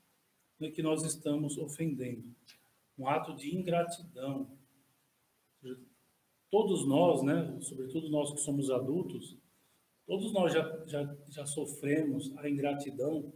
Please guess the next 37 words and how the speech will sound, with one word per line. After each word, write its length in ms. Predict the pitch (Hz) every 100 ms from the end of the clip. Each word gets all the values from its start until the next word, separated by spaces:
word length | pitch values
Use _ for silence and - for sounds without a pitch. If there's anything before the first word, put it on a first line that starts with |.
| - _ _ _ _ _ -
é, 60 | 127
por 280 | - 143 143
parte 340 | 139 139 139
de 140 | 139
alguém. 460 | 143 131 117 113 - _ -
E 80 | 156
é 60 |
triste, 520 | 165 170 190 - -
nós 180 | 131 127
ficamos 300 | - 156 156
muito 260 | 156 202 -
tristes 600 | 147 143 139 - - - _ _ _ _ _ _ _ -
quando 240 | 127 131
nós 340 | 135 139 139 139 135
vemos 340 | 139 143 135
a 80 | 143
ingratidão 640 | 143 135 135 - 135 135
no 160 | 135 139
outro. 520 | 127 120 113 - - _ _ _ _ _ -
É 60 | 143
claro 380 | 180 208 196
que, 180 | - 156
na 100 | 139
medida 320 | 143 143 175
da 60 | 165
vida 140 | 151
es-, 160 | 143 - - -
que 100 | 139
a, 40 |
na 500 | - - - - 151
medida 300 | 143 165 180
que 80 | 170
nós 200 | 165 -
crescemos 420 | 156 143 147 139
na 80 | 131
vida 160 | 127
espiritual, 1040 | - - 123 117 - 123 156 143 - -